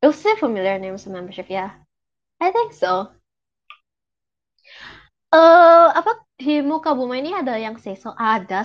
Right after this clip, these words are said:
sih sebenarnya. Mungkin daripada say so, mereka lebih nggak peka gitu. I guess.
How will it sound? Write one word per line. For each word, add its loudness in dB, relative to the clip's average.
sih -4
sebenarnya. -6
Mungkin 2
daripada 2
say -4
so, -2
mereka -6
lebih -4
nggak -8
peka -14
gitu. -10
I -6
guess. -8